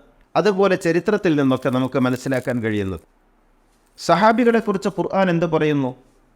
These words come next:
വ്യക്തമായി പറഞ്ഞ ഒരു വചനമാണ്, വചനങ്ങളിൽ ഒന്നാണ് ഞാനിവിടെ ഓതി നിങ്ങളെ കേൾപ്പിച്ചത്.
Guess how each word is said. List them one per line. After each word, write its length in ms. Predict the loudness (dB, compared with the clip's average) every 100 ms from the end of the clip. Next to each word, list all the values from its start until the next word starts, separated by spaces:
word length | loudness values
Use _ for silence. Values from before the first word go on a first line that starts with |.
| _ _ _ -6
വ്യക്തമായി 800 | -4 0 4 4 6 4 2 0 2
പറഞ്ഞ 380 | 2 2 0 -2 -8 _ _ _ _ _ _ _ -2
ഒരു 140 | 2
വചനമാണ്, 640 | 2 2 2 2 2 0
വചനങ്ങളിൽ 520 | 0 0 0 0 0 0
ഒന്നാണ് 340 | 0 0 0
ഞാനിവിടെ 680 | 0 0 0 0 -2 -4 -8 -4
ഓതി 360 | -2 2 2 0 -8 _ -6
നിങ്ങളെ 300 | -2 2 2 2
കേൾപ്പിച്ചത്. 420 | -2 -2 -6 -8